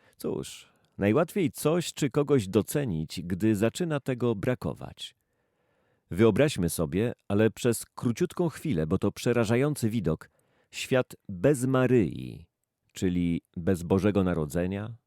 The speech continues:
Częstochowy, Kany Galilejskiej, Ave Maria, katedry Notre Dame i figurki w Montserrat.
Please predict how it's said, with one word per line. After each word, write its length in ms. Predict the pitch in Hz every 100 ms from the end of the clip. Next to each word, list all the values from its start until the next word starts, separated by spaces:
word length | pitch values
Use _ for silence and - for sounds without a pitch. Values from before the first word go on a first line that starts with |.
| _ _ _
Częstochowy, 880 | - 82 - 80 80 80 73 85 95 _ _ _ _
Kany 320 | 82 80 82
Galilejskiej, 840 | 78 80 82 80 78 - 82 80 -
Ave 240 | 92 90
Maria, 540 | 90 87 87 98 98 -
katedry 420 | - 92 101 90
Notre 340 | 90 101 - 95
Dame 300 | 101 101 87
i 40 |
figurki 500 | 82 98 104 104 101
w 60 | 85
Montserrat. 640 | 101 95 - 87 82 76